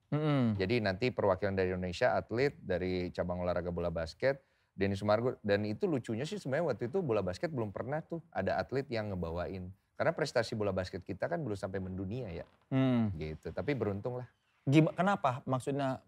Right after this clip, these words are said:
Speaker 1: beruntung tuh? Karena apa?
Speaker 2: Mungkin saat itu yang paling populer saya kali ya. <laughs> Mungkin ya, karena waktu itu sering iklan, terus
Speaker 1: Hmm.
Speaker 2: juga banyak pemberitaan tentang saya. Eh, karena dekat dengan ak-, artis ya. <laughs>
Speaker 1: Hmm.
Speaker 2: Gitulah pokoknya hidup saya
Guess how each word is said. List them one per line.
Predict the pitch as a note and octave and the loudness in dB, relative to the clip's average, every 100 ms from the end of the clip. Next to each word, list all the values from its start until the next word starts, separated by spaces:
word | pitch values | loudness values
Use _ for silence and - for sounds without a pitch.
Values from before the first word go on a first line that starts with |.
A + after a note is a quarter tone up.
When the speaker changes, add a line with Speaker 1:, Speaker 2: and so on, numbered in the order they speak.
| _ _ | _ _
Speaker 1:
beruntung | - B2+ B2+ C#3 C3 C3+ B2+ | -6 2 4 6 4 2 2
tuh? | B2 G#2+ - | 0 -4 -2
Karena | - B2 C3 D#3 | 0 2 2 0
apa? | - A#2 - _ _ _ _ _ - | -2 -6 -8 _ _ _ _ _ -6
Speaker 2:
Mungkin | C#3 A#3+ | 0 2
saat | G#3 E3 | 6 6
itu | D#3 E3+ B3+ A#3 - _ - | 6 2 4 2 0 _ -4
yang | C3 C#3+ | 2 4
paling | D3+ D#3 | 4 4
populer | D3+ C#3+ D#3+ A#3 A#3+ | 2 2 4 4 2
saya | - D#3+ A3+ | -2 0 0
kali | D4+ E4+ G#3+ | 4 4 6
ya. | D#3+ C3 E3 E3 | 6 6 6 4
<laughs> | - C#3+ E3 | 4 6 6
Mungkin | E3 G#3 D4+ A3+ | 8 8 6 8
ya, | F3+ C#3 | 8 8
karena | - C3+ G3+ | 6 6 6
waktu | D#3 F3 | 4 2
itu | G3+ | -2
sering | D#3+ D3 B2 | 0 2 2
iklan, | G2+ G2+ F#2 G2+ B2+ C3 | 2 4 6 6 6 0
terus | - C3+ | 0 2
Speaker 1:
Hmm. | D3 | 2
Speaker 2:
juga | C3 G#2+ G2+ G2 | 6 8 8 6
banyak | G2 G2 G2 G2 | 4 2 2 -2
pemberitaan | G#2+ F#2 G2 G2+ F#2+ | -2 -2 -2 -2 -2
tentang | F#2+ F2 F#2 | -2 -2 -2
saya. | F2+ F2 E2+ F2+ G#2 - _ _ _ - | -2 -2 0 2 0 -2 _ _ _ 0
Eh, | F#2 F2+ F2+ F2+ F2 F2 | 6 8 8 8 6 4
karena | E2 F#2+ F#2+ | 4 2 2
dekat | F2+ F#2+ F2 | 2 0 0
dengan | F#2 F#2 F2 | 0 0 0
ak-, | E2+ - _ | -4 -8 _
artis | F#2 G2+ - A#2 C3+ | 0 0 -2 0 2
ya. | - | 2
<laughs> | - | 2
Speaker 1:
Hmm. | D#3 A2+ A#2+ B2 - - A3 F#3 | 4 4 4 0 -4 -10 -10 -10
Speaker 2:
Gitulah | - A2+ A#3 G3+ | -2 2 8 8
pokoknya | E3+ C3+ D#3 | 8 4 4
hidup | A3+ C#3+ | 2 2
saya | B2 B2+ | 6 6